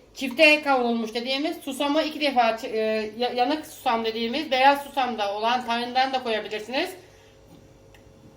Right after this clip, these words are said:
Bu lezzet gerçekten mükemmel ötesi.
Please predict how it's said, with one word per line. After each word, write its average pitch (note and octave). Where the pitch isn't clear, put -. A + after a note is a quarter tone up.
Bu D4
lezzet C#4
gerçekten C#4+
mükemmel C4+
ötesi. B3+